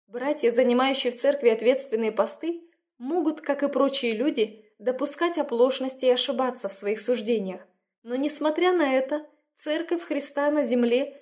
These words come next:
наделила их полномочиями, которыми не следует пренебрегать. После своего воскресения Христос передал власть своей церкви, сказав: «Кому простите грехи, тому простятся». «На ком оставите,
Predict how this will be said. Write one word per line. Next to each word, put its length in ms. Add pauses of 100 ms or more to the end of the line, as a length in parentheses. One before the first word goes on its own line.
(160)
наделила 540
их 220
полномочиями, 1080 (200)
которыми 480
не 140
следует 460
пренебрегать. 800 (800)
После 260
своего 420
воскресения 680
Христос 520
передал 460
власть 300
своей 380
церкви, 560 (380)
сказав: 600 (440)
«Кому 340
простите 560
грехи, 580 (360)
тому 300
простятся». 840 (580)
«На 160
ком 300
оставите, 800